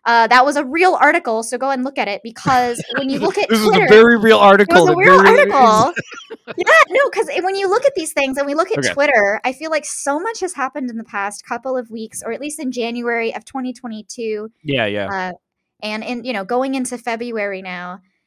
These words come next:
Speaker 1: that it, it's almost too much to keep up with. The joke
Speaker 2: Yes.
Speaker 1: is there's so much that happens on Twitter,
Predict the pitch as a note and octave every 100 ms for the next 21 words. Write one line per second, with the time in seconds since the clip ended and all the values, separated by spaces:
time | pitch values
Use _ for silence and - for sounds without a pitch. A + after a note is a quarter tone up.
0 | _ _ A#3 A#3 A3+ G#3 _ - - -
1 | A3 C4 B3+ - D4 F4+ - - - D#4+
2 | C#4+ A3+ - B3+ B3 - G#3 - F3+ -
3 | _ B3+ B3 C#4+ C#4+ - A#3+ A3+ A3 G#3+
4 | A3+ G#3+ - C4+ C4+ C#4 C4 A3+ A#3+ A3
5 | F#3+ G3 G3+ F#3 F3 E3+